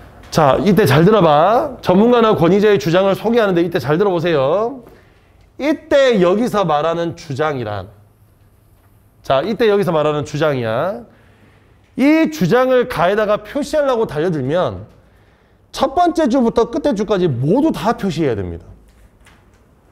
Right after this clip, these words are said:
그럼 밑줄 긋다 끝나요. 이해가 됐어? 밑줄 긋는다 끝나, 끝난다고. 그래서 내가 뭐하라 그랬냐면 여기는 이 주장에 반드시 뭐를 찾아라.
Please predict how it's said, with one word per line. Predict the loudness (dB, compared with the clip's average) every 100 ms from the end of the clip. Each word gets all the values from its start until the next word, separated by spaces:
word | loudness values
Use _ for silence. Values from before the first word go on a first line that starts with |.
| _ _ _ -20 -2
그럼 | 2 4
밑줄 | 4 4 2
긋다 | 2 0 0
끝나요. | 0 2 0 -4 -14 -20 _ _ _ _ _ _ _ _ _ -20 0
이해가 | 2 4
됐어? | 2 2 0 -2 -2
밑줄 | 2 2 2
긋는다 | 2 2 2
끝나, | 0 -2 -2
끝난다고. | -2 -2 -2 -4 -10 -16 _ _ _ _ _ _
그래서 | -2 0 2 2
내가 | 0 0
뭐하라 | 0 2 2
그랬냐면 | 0 0 -2 -2 0
여기는 | 0 0 -2 -4
이 | -6
주장에 | -8 -10 -8 -6 -6 -10 -16 -20 _ _
반드시 | -4 -2 -4 -4
뭐를 | -2 -2 -2
찾아라. | -4 -6 -6 -6